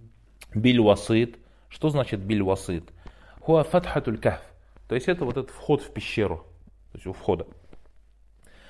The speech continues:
Ау фина уль кахф. Или же вот площадка, может быть, перед пещерой, которая. Яни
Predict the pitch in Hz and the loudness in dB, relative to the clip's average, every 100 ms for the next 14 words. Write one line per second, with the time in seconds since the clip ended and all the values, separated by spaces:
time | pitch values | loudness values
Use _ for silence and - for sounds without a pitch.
0 | - - - 160 180 180 147 165 175 139 | -20 -6 4 6 6 4 2 6 6 4
1 | 120 123 - - - - - _ - - | 2 2 2 -6 -20 -20 -20 _ -18 -2
2 | 160 190 170 170 180 160 - - 139 - | 2 4 4 4 2 0 -6 -6 -4 0
3 | 165 156 135 123 107 107 - 131 123 120 | 0 0 -4 -4 -4 -8 -2 0 2 0
4 | 107 - 117 107 80 - - - - 95 | -4 0 2 2 2 -8 -20 -20 0 2
5 | 87 87 76 - - - - - - - | 4 0 -2 -8 -18 -20 -20 -20 -20 -20
6 | - - - - _ - - 123 180 202 | -20 -20 -20 -20 _ -16 0 4 4 4
7 | 220 220 | 2 0